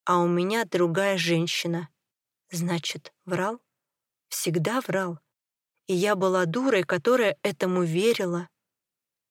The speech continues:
Иногда в самые тёмные часы перед рассветом, когда дети спали, а мама храпела на своём диване, я позволяла себе думать о нём, о Стасе.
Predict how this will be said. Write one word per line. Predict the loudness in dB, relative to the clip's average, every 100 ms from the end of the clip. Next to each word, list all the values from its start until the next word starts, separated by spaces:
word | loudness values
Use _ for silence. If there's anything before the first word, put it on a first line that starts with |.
| _ _ -4
Иногда | -2 0 2 0
в |
самые | 0 0 0 0
тёмные | 0 0 0 -2
часы | -4 -4 -2
перед | 0 2 2
рассветом, | 0 0 0 0 0 -2
когда | 0 2 2
дети | 0 -2 -4
спали, | -6 -2 0 0 0 -4 _
а | 2
мама | 4 2
храпела | 2 0 -2 2 2 4
на | 0
своём | 0 2 2 2 2
диване, | 2 2 2 0 -2
я | -2 -2
позволяла | -2 0 2 2 2 0
себе | -4 -4 -2 -2
думать | -2 -2 -2 -2 -4
о | -2
нём, | -2 -4 -8 _ _ _ _
о | -8
Стасе. | -8 -6 -4 -2 -4 -10